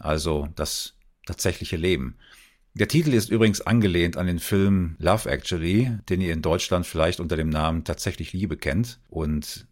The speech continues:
es ist definitiv einer der Filme, der zu jeder vorweihnachtlichen Filmorgie dazugehört. Ja, aber worum geht's denn jetzt hier eigentlich? Also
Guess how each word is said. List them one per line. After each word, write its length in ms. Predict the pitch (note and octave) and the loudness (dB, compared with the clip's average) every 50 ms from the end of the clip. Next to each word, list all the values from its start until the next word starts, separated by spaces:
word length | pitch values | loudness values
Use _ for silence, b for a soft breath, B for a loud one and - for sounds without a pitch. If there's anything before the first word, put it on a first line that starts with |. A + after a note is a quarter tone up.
| _ | _
es 140 | - D2 E2 | -10 -6 -4
ist 160 | F#2 E2 - | -4 -4 0
definitiv 540 | - F#2+ G2+ - - F#2+ - - F2+ E2 - | 0 0 0 0 0 -2 -2 -2 -4 -4 -2
einer 160 | F2+ F2 E2+ | -2 -2 0
der 100 | D#2 D#2+ | 0 0
Filme, 340 | D2 - F#2 F#2+ F#2+ F2+ E2 | 0 -2 -2 -2 0 0 -2
der 380 | D#2 - D#2 D2 D2 C#2 C#2 - - | 0 0 0 2 2 0 0 -4 -6
zu 140 | - - E2 | -6 -6 -6
jeder 580 | C#2+ C#2 D2+ D#2 F2 F2+ E2 D#2+ C#2 C2 - - | -6 -4 -4 0 0 2 2 2 0 -2 -4 -8
vorweihnachtlichen 840 | - - - D2 C#2+ C#2+ D2 C#2+ D2+ C#2 - - C#2+ - - D2 C2 | -10 -4 -2 -2 0 0 0 -2 -2 -4 -6 -8 -8 -8 -6 -6 -8
Filmorgie 760 | - - F2+ E2+ E2+ E2+ C#2 - C#2 C#2 C#2 C#2+ C#2+ D2+ E2 F2+ | -6 -4 -2 -2 -2 -2 -2 0 0 0 0 -2 -4 -4 -4 -4
dazugehört. 760 | F2+ E2+ - - G2+ F#2 D2+ D#2 C#2 C2+ C2 B1+ A#1+ - - _ _ _ _ _ _ _ _ _ _ - | -4 -8 -6 -4 -4 -4 -4 -6 -6 -6 -6 -6 -6 -8 -14 _ _ _ _ _ _ _ _ _ _ -4
Ja, 160 | - G#2 G#2+ | -2 0 2
aber 180 | G2+ G#2 F#2 - - | 2 2 0 -2 -6
worum 640 | - F#2+ G#2+ A2+ A2 A2+ A2 A2 A2+ G#2 G2 - - - | -2 0 2 4 6 6 6 6 6 4 2 -2 -4 2
geht's 260 | - G#2+ A2+ A2 - | 4 4 4 4 2
denn 160 | - E2 D2 | 0 0 0
jetzt 200 | C#2 C2+ B1+ - | 0 -2 -4 -4
hier 200 | - D2+ C2+ B1+ | -2 -2 -2 -2
eigentlich? 500 | A#1 A#1 B1 B1 - - - - - - - | -2 -2 -4 -4 -6 -10 -10 -12 -12 -10 -6
Also 400 | C2 C#2+ C#2 C2+ D2 C#2 C2 B1+ | -4 -4 -2 -2 -2 -4 -4 -6